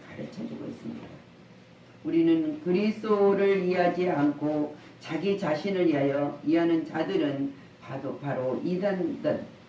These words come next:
경건치 않은 자들의 특징을 갖고 있는 것을 유다가 나열하게 정말, 정말 진실하게 선포하며 성도들에게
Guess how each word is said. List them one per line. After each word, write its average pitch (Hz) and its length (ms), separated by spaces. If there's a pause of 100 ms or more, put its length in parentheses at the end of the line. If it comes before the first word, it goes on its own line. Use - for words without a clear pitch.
(340)
경건치 220 760
않은 175 640
자들의 147 560 (260)
특징을 233 560
갖고 208 400
있는 202 400
것을 160 640 (260)
유다가 151 720 (220)
나열하게 196 960
정말, 240 600
정말 208 500
진실하게 160 880 (200)
선포하며 180 840 (200)
성도들에게 175 1000